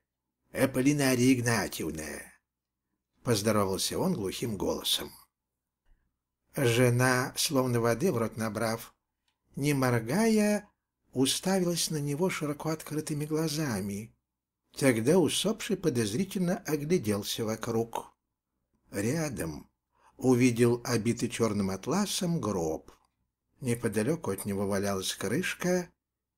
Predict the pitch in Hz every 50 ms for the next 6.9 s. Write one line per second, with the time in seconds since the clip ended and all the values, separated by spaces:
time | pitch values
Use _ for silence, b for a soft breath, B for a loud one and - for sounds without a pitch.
0 | _ _ _ _ _ _ _ - - 160 160 156 160 175 214 233 233 247 226 214
1 | - - - 185 180 175 180 196 214 190 - - 196 202 202 - - - - 147
2 | 139 135 131 135 135 127 - 143 139 131 123 - _ _ _ _ - 156 123 117
3 | 127 139 135 123 123 120 120 - 127 117 - 131 127 - 127 127 110 110 120 120
4 | 117 120 117 120 117 117 - _ _ _ _ _ _ _ _ _ _ _ _ _
5 | _ _ - - 135 135 127 123 131 127 117 117 120 110 101 110 107 110 101 107
6 | 107 104 98 95 95 90 82 - - 120 160 165 - - - - - -